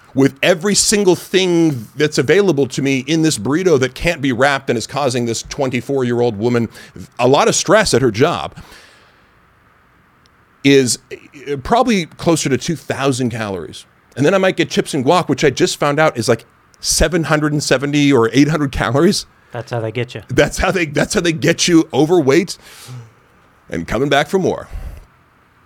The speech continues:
Speaker 1: This is what I did. I said, "Let's forget about all the accoutrement. Let's stick to the, uh, brown rice. Let's stick to the steak times three." Yeah, I did that. "Let's stick to the black beans," because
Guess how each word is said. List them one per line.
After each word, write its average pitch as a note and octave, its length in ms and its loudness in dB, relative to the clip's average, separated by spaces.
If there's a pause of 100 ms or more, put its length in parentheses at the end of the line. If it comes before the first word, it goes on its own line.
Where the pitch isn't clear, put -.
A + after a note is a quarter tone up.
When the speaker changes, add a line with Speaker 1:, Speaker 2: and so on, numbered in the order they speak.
(1300)
Speaker 1:
This D#3+ 220 2
is C#3+ 80 0
what C#3 140 4
I A#2 80 4
did. G#2 200 0
I G2+ 80 2
said, G#2 220 2
"Let's B2 260 2
forget B2 460 0
about G#2 240 4
all G2+ 140 4
the G2 160 0
accoutrement. F#2+ 720 -6 (160)
Let's C3 180 -2
stick C3 280 -2
to A2+ 140 0
the, G#2+ 200 2 (160)
uh, B2 60 2
brown B2 340 2
rice. G2+ 300 -2
Let's B2 140 -6
stick C3 240 -4
to A2+ 80 -4
the G#2+ 200 -2 (160)
steak - 480 0 (140)
times A2+ 380 -4
three." A2 480 -4 (100)
Yeah, A#2 260 2 (140)
I D#3+ 80 0
did B2 300 -2
that. B2 300 0 (640)
"Let's B2+ 160 -2
stick C#3+ 260 -2
to C3 80 0
the A2+ 260 -2 (240)
black B2 360 -2
beans," G#2+ 720 -6
because G#2 300 -4